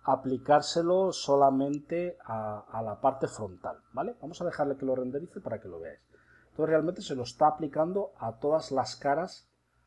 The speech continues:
de nuestro objeto. Pero si os dais cuenta, realmente se aprecia que aquí tenemos una línea más transparente y una línea en la que tenemos la opacidad que la habíamos controlado en el glossiness. Os dais cuenta, ¿no? Entonces ahora lo que vamos a hacer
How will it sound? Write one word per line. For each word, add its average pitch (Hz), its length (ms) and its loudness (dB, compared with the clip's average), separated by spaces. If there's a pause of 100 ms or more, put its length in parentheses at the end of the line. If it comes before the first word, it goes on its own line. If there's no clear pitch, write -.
(120)
de 120 160 -2
nuestro 117 300 -4
objeto. 104 280 -12
Pero 98 120 -14
si 113 100 -8
os 107 80 -8
dais - 160 -2
cuenta, 190 480 -4
realmente 127 640 -6
se - 220 -10
aprecia 127 400 -8
que - 100 -10
aquí 120 160 -8
tenemos 127 540 -6 (580)
una 127 220 2
línea 131 280 0
más 123 280 -4
transparente 147 760 -2 (640)
y 127 140 -2
una 135 220 2
línea 139 560 0
en 120 120 -10
la 113 120 -2
que 113 100 -8
tenemos 120 520 -6
la 117 180 0
opacidad 107 840 -2 (320)
que - 80 -12
la 110 80 -4
habíamos 127 340 -2
controlado 120 800 0
en 98 140 -6
el 85 160 -14
glossiness. 85 480 -16
Os 95 100 -14
dais 123 220 -4
cuenta, 85 360 -18
¿no? 185 200 -8 (580)
Entonces 180 220 -4
ahora 170 180 6
lo 185 140 4
que 123 100 -2
vamos 190 240 0
a 196 40 -4
hacer 208 360 0